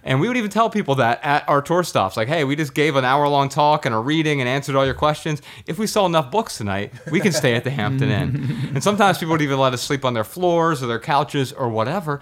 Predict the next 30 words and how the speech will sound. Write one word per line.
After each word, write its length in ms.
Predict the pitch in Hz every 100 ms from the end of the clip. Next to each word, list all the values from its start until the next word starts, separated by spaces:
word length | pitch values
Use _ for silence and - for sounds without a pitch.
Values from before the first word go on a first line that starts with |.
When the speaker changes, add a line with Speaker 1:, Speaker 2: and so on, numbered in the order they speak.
| - - - -
Speaker 1:
But 100 | 131
along 300 | 139 196 180
the 60 |
way, 240 | 139 214 170
we 100 | 135
started 280 | - 135
making 320 | 131 123 127 120
this 140 | 117
documentary. 680 | 123 117 - 117 160 151 - _ _ - - -
And 100 | 123
we 80 | 147
went 160 | 185
to 60 | 160
Netflix 520 | 151 - 127 90 -
and 60 | 123
we 60 |
said, 180 | 117 139
"Hey, 140 | 160 170
Netflix." 520 | 180 - 143 101 -
They 100 | 127
were 80 | 127
the 100 | 120
only 220 | 123 113
game 220 | 107 110
in 60 | 101
town 220 | 127 107
at 60 | 87
the 100 | 98
time. 260 | 104 87
Like, 180 | 85